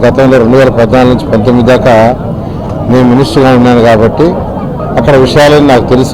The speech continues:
కాబట్టి నేను కంపల్సరీగా ఉండాల్సి వచ్చింది. అయితే నాకు ఇక్కడ నుంచి యాక్చువల్‌గా మా నాయకులు చెప్పారు. తర్వాత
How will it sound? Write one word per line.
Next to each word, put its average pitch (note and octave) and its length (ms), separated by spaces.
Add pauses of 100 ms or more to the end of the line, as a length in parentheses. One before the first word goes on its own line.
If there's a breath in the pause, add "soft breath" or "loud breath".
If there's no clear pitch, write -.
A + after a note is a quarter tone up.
కాబట్టి B2 400 (680)
నేను B2 200
కంపల్సరీగా B2+ 460
ఉండాల్సి A#2+ 340
వచ్చింది. A2+ 320 (480 loud breath)
అయితే D#3+ 180 (140)
నాకు C#3+ 240 (460)
ఇక్కడ C3+ 260
నుంచి C#3+ 180 (100)
యాక్చువల్‌గా C#3 460
మా A#2 60 (100)
నాయకులు C3 400
చెప్పారు. A#2+ 340 (480)
తర్వాత C3+ 200